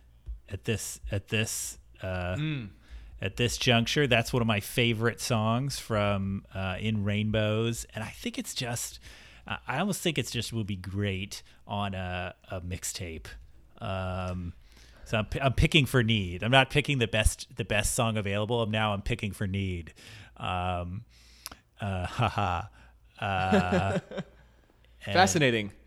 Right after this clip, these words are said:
Speaker 2: I would have, uh, this was one of the easiest ones for me to cut from In Rainbows. Um,
Speaker 1: Interesting. Okay.
Speaker 2: again, a
Speaker 1: See
Speaker 2: good
Speaker 1: that.
Speaker 2: song, but it's,
Speaker 1: Yeah.
Speaker 2: it's not, it's not, uh, weird enough for my taste, I think,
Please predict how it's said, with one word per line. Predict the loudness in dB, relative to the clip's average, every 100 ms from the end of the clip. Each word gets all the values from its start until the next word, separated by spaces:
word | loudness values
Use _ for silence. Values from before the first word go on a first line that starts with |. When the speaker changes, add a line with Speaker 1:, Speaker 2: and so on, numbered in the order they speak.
| -20 _
Speaker 2:
I | 8 10
would | 10
have, | 10 10
uh, | 10 10 8 6 0 0
this | 0 2
was | -2
one | -4
of | -4
the | -4
easiest | -4 -2 -2 -2
ones | -4 -4 -6
for | -6
me | -4 -4
to |
cut | -4 -6 -6
from | -6 -8
In | -6
Rainbows. | -6 -6 -8 -10 -12 -2
Um, | 0
Speaker 1:
Interesting. | 2 2 2 0 -2 -6 -6 -4
Okay. | -6 -6 -6 -4 -2
Speaker 2:
again, | 2 4
a |
Speaker 1:
See | 4
Speaker 2:
good | 4 2
Speaker 1:
that. | 2
Speaker 2:
song, | 2 2 2
but | -2
it's, | -2 0
Speaker 1:
Yeah. | 0 2 -2
Speaker 2:
it's | -2 -4
not, | 0 2 2 -2 -16 -20 -20 -14
it's | -12 -4
not, | 0 0 -2 -8 -10 -12 -14 -12 -6
uh, | -4 -4 -4
weird | -6 -4 -4 -2
enough | -4 -8
for | -12 -12
my | -10 -12
taste, | -12 -12 -12 -14
I | -16
think, | -16 -16 -18